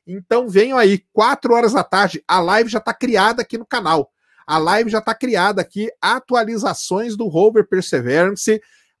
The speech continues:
Hoje e amanhã, a nasa, o J P L, tá recebendo um monte de dado,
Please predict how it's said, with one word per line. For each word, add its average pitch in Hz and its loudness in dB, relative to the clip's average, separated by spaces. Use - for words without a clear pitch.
Hoje 240 4
e 196 0
amanhã, 185 -2
a 185 -2
nasa, 196 -2
o 147 -6
J 180 -6
P - -8
L, 190 2
tá 190 -2
recebendo 196 -2
um 196 -4
monte 240 -4
de 240 -4
dado, 147 -2